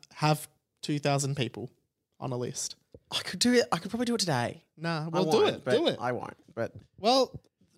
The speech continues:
Speaker 1: d-, you said you could.
Speaker 2: But you seemed, you were so committed. You were like, "This, I can't believe that for something you said, 'I'm gonna do this for the rest of my entire life.'"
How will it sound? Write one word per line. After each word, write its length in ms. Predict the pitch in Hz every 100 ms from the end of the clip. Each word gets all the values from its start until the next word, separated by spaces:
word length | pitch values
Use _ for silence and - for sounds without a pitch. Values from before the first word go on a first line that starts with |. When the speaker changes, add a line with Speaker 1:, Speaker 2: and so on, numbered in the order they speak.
| 170
Speaker 1:
d-, 100 | -
you 300 | 185 180 240
said 280 | 285 240 254
you 140 | 247 262
could. 160 | 254 233
Speaker 2:
But 60 |
you 140 | 240 269
seemed, 360 | - 277 262 -
you 200 | 208 220
were 80 | 214
so 300 | - 226 233
committed. 200 | 214 196
You 140 | 208
were 60 | 233
like, 200 | 226 143
"This, 320 | 190 - - -
I 100 | 185
can't 240 | 208 226
believe 280 | 226 226 175
that 180 | 170 -
for 160 | 180
something 260 | 175 202 220
you 120 | 180
said, 160 | 170 -
'I'm 220 | 135 147
gonna 100 | 151
do 140 | 139
this 120 | 131 -
for 60 |
the 100 | 131
rest 320 | 113 123 135
of 100 | 139
my 140 | 123 117
entire 500 | 113 - - 95 101
life.'" 540 | 98 95 76 120 226